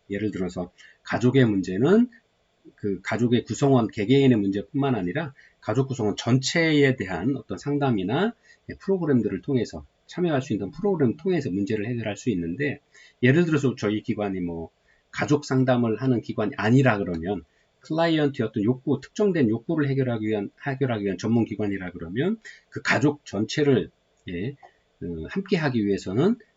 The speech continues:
다른 가족 상담 전문 기관과의 연계를 통해서 또는 그 부-, 그분들이 가지고 있는 어떤 전문 어떤 자원들이나 어떤 그 프로그램 활동 계획들을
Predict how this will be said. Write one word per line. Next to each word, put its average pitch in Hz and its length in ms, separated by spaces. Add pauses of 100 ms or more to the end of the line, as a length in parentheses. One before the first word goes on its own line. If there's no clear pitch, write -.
다른 110 360 (340)
가족 107 260
상담 113 340
전문 101 260
기관과의 107 600
연계를 117 500
통해서 82 480 (480)
또는 110 240
그 147 300
부-, - 240
그분들이 131 680
가지고 110 360
있는 110 220
어떤 107 340 (420)
전문 120 460
어떤 98 240
자원들이나 101 880 (300)
어떤 92 240 (100)
그 87 140 (120)
프로그램 156 360
활동 180 320
계획들을 110 640